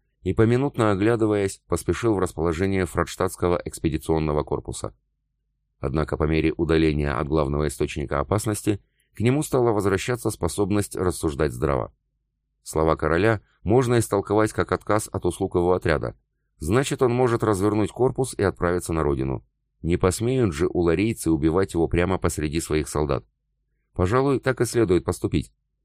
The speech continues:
Правда, в этом случае Корбин король Янош возьмёт без помощи солдат короны,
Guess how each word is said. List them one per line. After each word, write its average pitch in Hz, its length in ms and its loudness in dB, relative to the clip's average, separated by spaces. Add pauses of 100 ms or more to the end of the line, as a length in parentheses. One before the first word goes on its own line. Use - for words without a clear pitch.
(140)
Правда, 80 320 2
в 82 60 4
этом 80 220 0
случае 98 440 -2
Корбин 92 420 0
король 87 300 2
Янош 90 320 0
возьмёт 85 320 0
без 82 160 -2
помощи 87 360 -2
солдат 85 380 -2
короны, 98 440 0